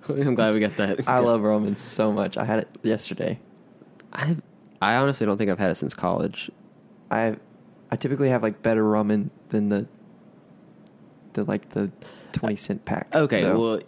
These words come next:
Speaker 1: yeah. So you're getting, you're, you're bougie with your ramen.
Speaker 2: Yeah, I buy the three dollar packs,
Speaker 1: <laughs>
Speaker 2: <laughs> which are way more expensive. There's also, like, a seven dollar pack at H E B that,
Speaker 1: Really?
Speaker 2: like,
Speaker 1: Have you tried it?
Speaker 2: the grocery store.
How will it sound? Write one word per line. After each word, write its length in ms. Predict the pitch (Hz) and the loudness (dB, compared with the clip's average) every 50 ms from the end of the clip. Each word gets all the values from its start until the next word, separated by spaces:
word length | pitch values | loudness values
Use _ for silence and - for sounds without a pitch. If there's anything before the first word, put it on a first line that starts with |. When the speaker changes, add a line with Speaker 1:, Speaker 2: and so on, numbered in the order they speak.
| - - | -10 -6
Speaker 1:
yeah. 360 | - 123 113 92 82 73 98 95 - - - - | -4 -2 -2 -2 -2 -4 -6 -10 -12 -20 -20 -16
So 160 | - - - 117 | -10 -6 -2 -2
you're 180 | 117 120 131 | -2 0 -2
getting, 360 | 117 120 98 67 73 87 - - - - - - - | -2 -2 -2 -2 -4 -6 -8 -8 -12 -18 -20 -12 -6
you're, 280 | - 113 120 110 104 82 - | -2 0 2 2 0 0 -2
you're 160 | - 113 117 | 0 0 0
bougie 420 | 107 98 98 101 101 95 92 92 85 | 2 2 2 2 2 2 2 2 2
with 200 | 82 85 - - | 2 0 0 0
your 80 | 92 85 | -2 0
ramen. 320 | 87 90 85 80 80 85 104 | 0 2 2 2 2 2 2
Speaker 2:
Yeah, 340 | 120 123 117 101 104 104 - | 4 4 4 4 4 4 4
I 60 | 120 | 2
buy 200 | 113 110 120 117 | 2 4 2 2
the 160 | 113 113 110 110 | 4 2 2 0
three 300 | - - 117 113 117 110 | -2 -2 0 0 2 4
dollar 260 | 110 107 110 117 110 | 4 4 2 2 2
packs, 480 | - - - 131 - - - - - 139 | 0 -2 -2 -4 -6 -8 -6 -2 -2 -2
Speaker 1:
<laughs> 0 | |
Speaker 2:
<laughs> 1600 | - - - - - - - - - - - - - - - - - - - - - 185 185 180 170 170 165 139 156 - 123 - - | 0 -2 -6 -8 -8 -6 -6 -6 -6 -6 -8 -8 -10 -12 -14 -16 -20 -20 -20 -18 -14 -10 -8 -8 -6 -4 -2 -2 0 0 -2 -2 -2
which 160 | 123 - - | 0 0 2
are 100 | 120 110 | 2 2
way 340 | 113 113 120 117 117 113 113 | 4 4 4 4 4 4 2
more 220 | 110 110 110 107 | 2 2 2 0
expensive. 480 | 107 104 - - 107 104 - 104 101 98 - - - - - - | 0 -2 -4 -2 -2 -2 0 -2 -4 -4 -6 -14 -20 -12 -6 -2
There's 140 | 120 120 | 0 2
also, 220 | 135 135 139 - 170 | 2 2 2 2 2
like, 120 | 160 143 104 | 2 2 2
a 60 | 117 | 0
seven 340 | - - - 123 113 117 110 | 0 0 0 0 0 0 0
dollar 220 | 110 104 110 107 | 2 2 2 0
pack 280 | - - - - - - | 0 -2 -4 -4 -6 -6
at 60 | - | -6
H 200 | - - - - | -6 -6 -6 -6
E 40 | - | -6
B 280 | - - - 85 - - - | -4 -4 -4 -4 -4 -6 -8
that, 60 | - - | -4 0
Speaker 1:
Really? 220 | 101 101 95 90 85 | 2 2 4 4 2
Speaker 2:
like, 260 | 80 87 104 - - - - - | 0 -2 -4 -8 -14 -12 -6 -2
Speaker 1:
Have 100 | 120 110 | -2 0
you 80 | 101 | 0
tried 200 | - 95 87 92 | 2 2 2 2
it? 120 | 123 - - - _ - | 0 -2 -4 -10 _ -8
Speaker 2:
the 80 | - | -6
grocery 340 | 101 - - - - - - | -4 -4 -4 -4 -4 -4 -6
store. 340 | - - 101 101 101 101 - | -6 -4 -2 -2 -2 -4 -6